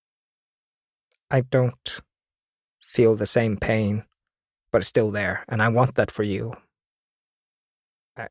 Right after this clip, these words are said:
I want you to spend your time with Ama.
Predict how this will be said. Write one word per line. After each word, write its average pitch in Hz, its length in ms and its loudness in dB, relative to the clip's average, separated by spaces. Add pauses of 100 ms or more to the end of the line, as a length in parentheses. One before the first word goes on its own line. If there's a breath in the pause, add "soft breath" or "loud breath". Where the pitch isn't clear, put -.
(160)
I 110 180 -2
want 110 280 0
you 104 180 2
to 104 320 2 (1700 soft breath)
spend 120 400 -2
your 120 80 2
time 139 280 4
with 143 260 2 (140)
Ama. 196 360 4